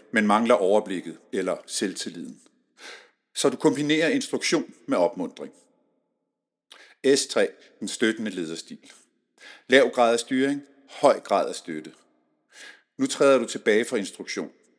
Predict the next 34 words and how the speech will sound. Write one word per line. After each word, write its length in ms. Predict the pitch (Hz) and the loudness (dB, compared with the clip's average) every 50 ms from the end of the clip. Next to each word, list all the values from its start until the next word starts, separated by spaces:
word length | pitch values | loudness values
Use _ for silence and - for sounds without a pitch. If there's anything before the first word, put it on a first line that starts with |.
| _ | _
men 120 | - 104 - | -12 -12 -10
du 100 | - 110 | -10 -10
er 40 | 90 | -10
stadig 460 | - - - 113 110 117 127 127 120 | -6 0 2 4 4 4 2 0 -2
meget 280 | 107 98 101 107 120 | 0 0 0 -2 -2
til 160 | - - 104 98 | -6 -8 -12 -12
stede. 400 | - - 85 76 69 73 71 71 _ _ _ _ _ _ _ _ _ _ _ _ _ _ - - _ _ _ - | -10 -10 -10 -10 -10 -12 -18 _ _ _ _ _ _ _ _ _ _ _ _ _ _ _ -20 -20 _ _ _ -10
Du 80 | 147 123 101 | -8 -4 -2
lytter, 280 | 113 113 113 127 127 123 - _ _ - _ _ | -2 0 0 0 -4 -6 -10 _ _ -20 _ _
du 60 | - | -14
stiller 260 | 98 - - 185 180 175 | -12 -6 -4 -4 -4 -4
spørgsmål, 500 | - - 104 104 110 - - 131 107 - - _ _ - - _ | 0 2 2 2 2 2 -2 -6 -8 -8 -14 _ _ -20 -20 _
du 60 | - 120 | -14 -4
faciliterer 720 | - - 131 131 - 147 143 139 - - 151 151 - - | 0 0 0 0 0 -6 -8 -8 -2 0 0 0 0 -2
problemløsning. 840 | - 139 113 - 95 85 - 87 80 78 76 - - 78 69 _ _ _ _ _ _ _ _ _ _ _ _ _ _ _ _ _ _ _ _ _ _ _ _ _ | -4 -6 -6 -6 -8 -10 -10 -10 -12 -12 -12 -14 -16 -20 -20 _ _ _ _ _ _ _ _ _ _ _ _ _ _ _ _ _ _ _ _ _ _ _ _ _
Hvad 120 | - 127 | 0 0
tænker 340 | 135 - 147 123 113 107 127 | 2 2 0 0 0 -2 -4
du? 100 | 107 90 - - _ _ _ _ _ _ _ _ _ | -6 -6 -12 -18 _ _ _ _ _ _ _ _ _
Hvordan 240 | - 98 101 101 127 | 0 0 0 2 0
vil 80 | 131 127 | -2 -6
du 60 | 120 | -6
gribe 220 | - - 101 - - | -4 -6 -6 -4 -2
det 100 | 143 139 | -4 0
her 180 | 135 156 135 101 | 0 2 0 0
an? 160 | 82 71 - - _ _ _ _ _ _ _ _ _ _ _ _ _ _ _ _ _ _ _ - - _ _ _ - | 0 -4 -10 -20 _ _ _ _ _ _ _ _ _ _ _ _ _ _ _ _ _ _ _ -20 -20 _ _ _ -12
Du 60 | 107 | -12
deltager 480 | 104 _ 135 131 131 127 - 151 117 | -4 _ 2 2 2 2 0 2 2
i 60 | 87 - | 2 0
processen, 560 | - - 95 - - 82 78 76 - 85 - _ - - - _ | -2 -8 -12 -10 -8 -10 -10 -10 -12 -16 -20 _ -20 -20 -20 _
men 180 | - 123 120 127 | -2 0 2 4
medarbejderen 720 | 131 131 139 151 151 - 143 131 117 110 117 113 113 98 | 6 8 8 8 6 6 4 2 2 0 -2 -4 -6 -8
leder 340 | - - 110 107 113 117 113 | -6 -4 -2 0 0 -2 -2
den 100 | 107 101 | -4 -10
selv. 280 | - - 98 78 - | -6 -6 -6 -6 -6